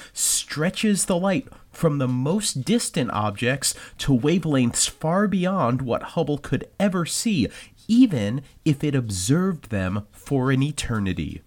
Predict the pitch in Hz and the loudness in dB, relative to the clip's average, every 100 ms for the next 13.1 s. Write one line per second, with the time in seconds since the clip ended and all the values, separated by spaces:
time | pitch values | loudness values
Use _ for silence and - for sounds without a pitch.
0 | _ _ - - - - 135 120 123 202 | _ _ -20 -20 -4 2 2 2 2 6
1 | 247 214 202 - 160 131 170 156 110 101 | 6 4 -2 0 -2 0 0 2 2 2
2 | 98 - - 196 214 - - 175 120 92 | 0 -2 0 2 2 0 0 2 2 0
3 | - 139 185 190 202 156 180 - 190 - | -2 -2 -2 0 0 2 -2 -2 -2 0
4 | 123 160 160 233 226 - - - - 107 | 0 -2 -2 -2 -4 -8 -12 -18 -10 -4
5 | 117 196 185 151 117 110 113 151 202 208 | 0 2 2 2 2 0 0 0 0 0
6 | 233 - 170 95 - - 90 120 - - | -2 -2 -4 -4 -4 -2 -2 -2 -6 -14
7 | - 143 135 143 110 - - 190 160 98 | -4 -2 0 -2 0 -2 -2 -2 -2 -2
8 | 95 - - - - 151 208 - - - | 0 -2 -2 -4 -2 -2 -2 -6 -8 -14
9 | - - 170 214 208 - 185 175 208 190 | -10 0 2 2 0 -4 -2 0 0 0
10 | 160 202 220 - 104 98 127 - - - | -2 0 0 0 0 0 0 -4 -8 -10
11 | - 131 120 - 208 214 104 123 139 - | -4 -2 -2 -4 -2 0 -2 -2 -4 -4
12 | 95 98 92 104 123 - 110 87 78 73 | 0 2 2 2 -2 -2 -2 0 -2 -6
13 | 76 | -12